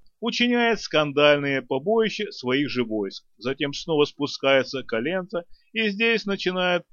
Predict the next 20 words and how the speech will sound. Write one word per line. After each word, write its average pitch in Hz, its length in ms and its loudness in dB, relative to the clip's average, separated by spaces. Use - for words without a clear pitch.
ломиться 170 680 0
в 127 100 -8
дверь, 120 380 0
которую 226 420 0
ему 208 260 2
издалека 175 640 0
уже 170 460 0
полуоткрыл 147 800 0
Робертс. 104 680 -4
Действия 135 400 0
Буллера 190 480 -2
своевременно 233 680 2
получили 185 600 0
надлежащую 120 800 -4
оценку. 101 420 -10
Ко 160 160 0
всему 190 400 0
сказанному 185 720 -4
о 160 100 -4
нем 180 300 -4